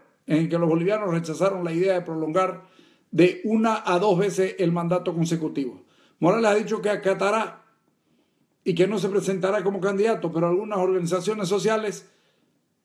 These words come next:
lo impulsan para que se presente. "¿Usted cree que cumplirá su palabra?", <coughs> pregunta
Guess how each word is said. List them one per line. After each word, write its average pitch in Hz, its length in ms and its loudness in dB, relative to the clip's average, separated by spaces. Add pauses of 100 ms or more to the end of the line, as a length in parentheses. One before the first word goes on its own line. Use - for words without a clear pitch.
(680)
lo 208 260 4
impulsan 208 720 -2
para 185 200 2
que 175 80 -2
se 165 120 -2
presente. 175 440 0
"¿Usted 233 240 0
cree 233 600 2
que 160 340 -4
cumplirá 202 540 2
su 190 160 -4
palabra?", 233 580 0 (720)
<coughs> - 800 0
pregunta 214 760 2